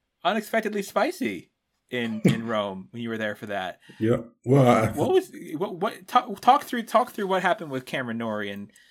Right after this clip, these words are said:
Speaker 1: and Novak Djokovic, if you can, for us.
Speaker 2: Well, f-, funnily enough, that was actually the, the day I left in, in, in Norrie's match against Djokovic. Well, he, the, the obvious incident was, was that, um, Norrie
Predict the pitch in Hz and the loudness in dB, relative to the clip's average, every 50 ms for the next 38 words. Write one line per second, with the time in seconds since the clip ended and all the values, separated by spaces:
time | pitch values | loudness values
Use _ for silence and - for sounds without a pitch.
0 | _ _ _ _ _ _ - 113 110 107 101 98 95 - - 92 - 98 95 98 | _ _ _ _ _ _ -12 -8 -6 -6 -6 -6 -6 -6 -6 -8 -8 -10 -14 -14
1 | - 90 85 - - - - 80 76 78 - - - - - - - - - 123 | -12 -14 -14 -14 -14 -14 -14 -14 -14 -14 -16 -20 -20 -20 -20 -20 -16 -6 0 2
2 | 123 120 - - - - 107 110 - 131 139 143 135 131 131 123 107 - 110 104 | 2 2 0 -2 -4 -4 2 8 10 12 12 12 12 12 10 8 8 8 6 8
3 | 104 104 104 - - - 104 104 107 104 104 104 101 101 98 - - - 104 95 | 8 6 4 2 -2 0 0 0 2 2 0 0 2 2 0 -2 -2 -2 -2 2
4 | 95 101 101 104 101 98 104 110 131 - - - - - - _ _ _ _ _ | 2 4 4 4 4 4 4 2 2 0 -2 -12 -16 -18 -20 _ _ _ _ _
5 | - _ - 110 110 104 104 107 110 110 107 110 107 107 107 107 107 107 107 104 | -20 _ -2 0 0 2 4 4 4 4 4 2 2 2 4 6 6 8 8 10
6 | 104 104 98 104 104 92 95 107 101 101 98 95 - 104 101 - 117 110 113 107 | 8 8 6 4 2 2 2 0 -2 -2 -2 0 -2 -2 2 2 4 6 4 4
7 | 107 - - - - _ - 117 131 110 113 117 - - - _ _ _ _ _ | 2 0 -8 -12 -12 _ 6 10 10 10 10 8 2 -4 -12 _ _ _ _ _
8 | _ _ - - _ _ _ _ _ _ _ - 123 113 - 117 113 113 113 107 | _ _ -20 -20 _ _ _ _ _ _ _ 4 4 6 8 8 10 10 10 10
9 | 117 110 98 - 110 104 104 - 104 98 98 95 95 98 92 92 - - - 90 | 8 6 6 6 4 4 4 4 2 2 2 2 2 0 0 0 -4 -10 -8 -4
10 | 98 95 95 104 95 90 - - - - - _ _ - - 98 95 92 95 95 | -4 -2 2 2 4 4 2 0 -2 -12 -20 _ _ -6 -4 -2 0 2 2 2
11 | 95 95 98 98 95 95 95 95 98 101 98 - | 4 4 4 4 4 2 2 2 0 -2 -4 -6